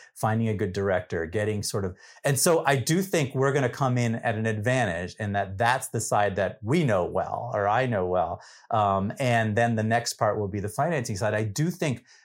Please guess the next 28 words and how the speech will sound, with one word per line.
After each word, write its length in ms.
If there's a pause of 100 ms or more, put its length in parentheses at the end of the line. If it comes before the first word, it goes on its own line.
(120)
that 180
there's 180
a 100
really 600
great 380
way 140
to 100
make 220
movies 480
with 220
the 80
community 540
here. 240 (240)
I 80
do 180
think 280
that 120
Hollywood 540
as 100
a 60
whole 320
is 120
looking 300
at 140
this 240
and 100
figuring 300
out, 160